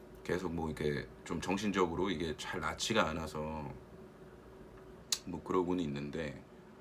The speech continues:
제가 실패들에서 많이 느꼈던 거는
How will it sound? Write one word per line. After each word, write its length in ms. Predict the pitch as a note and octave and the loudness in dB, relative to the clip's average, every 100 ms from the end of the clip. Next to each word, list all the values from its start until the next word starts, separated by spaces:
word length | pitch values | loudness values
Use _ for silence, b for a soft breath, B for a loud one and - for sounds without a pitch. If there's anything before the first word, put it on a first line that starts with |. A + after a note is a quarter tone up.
| - - - | -18 -18 -6
제가 520 | - G2+ C#3+ D3 B2+ | 2 6 10 12 12
실패들에서 640 | B2 C#3 E3 D3 C#3+ B2 A2+ | 8 2 2 4 6 6 6
많이 260 | E2 F#2 | 6 4
느꼈던 540 | - D#2+ C3 C3 A2+ G2+ | 2 2 4 6 4 6
거는 580 | F#2 G2 F#2+ D2+ C2+ | 4 4 2 0 -4